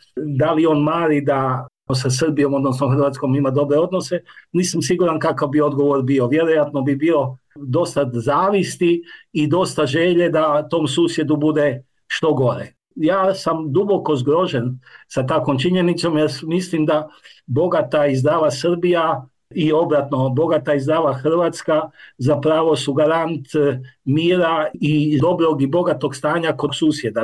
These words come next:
Mi živimo kao susjedi, vezani smo, gotovo bih rekao, ne decenijama, nego stoljećima, zajedničkim povijesnim datostima. Naravno, ne treba umanjivati probleme,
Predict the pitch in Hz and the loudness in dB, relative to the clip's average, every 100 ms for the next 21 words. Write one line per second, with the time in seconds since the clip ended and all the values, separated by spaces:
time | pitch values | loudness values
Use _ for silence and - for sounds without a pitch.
0 | - 127 151 165 151 143 123 165 165 151 | -4 -2 0 0 0 2 2 2 2 2
1 | 147 135 127 131 - 139 127 127 170 170 | 2 2 -2 -6 -2 0 0 2 0 2
2 | 170 151 151 151 - _ _ - 127 180 | -2 0 -2 -4 -16 _ _ -6 0 0
3 | 170 160 156 147 - 147 147 135 127 - | 2 0 0 0 0 0 2 0 -4 -12
4 | _ _ 147 156 143 143 135 175 165 139 | _ _ -4 0 0 2 0 0 0 0
5 | 135 - 147 151 165 151 127 170 160 147 | -2 -6 -4 0 0 -2 -2 -2 0 0
6 | 143 143 139 131 170 170 160 143 156 143 | 0 0 -2 -2 -2 0 -2 0 0 0
7 | 127 127 _ - 123 156 175 143 139 131 | -2 -6 _ -6 -2 0 0 0 -2 -4
8 | 131 131 135 160 151 139 131 127 131 156 | -2 -2 0 0 2 -2 0 0 0 -2
9 | 190 175 180 170 160 151 _ - 151 190 | -4 -4 -2 -2 -2 -6 _ -4 -2 0
10 | 151 120 117 - _ _ 131 151 165 151 | 0 0 -4 -8 _ _ -2 0 -2 -2
11 | 147 143 - _ _ 143 143 143 175 180 | 0 -2 -6 _ _ -2 2 2 2 2
12 | 143 131 147 135 127 - _ 147 135 131 | 0 0 0 0 -6 -12 _ -2 0 2
13 | 165 170 165 156 160 | 2 0 0 0 -2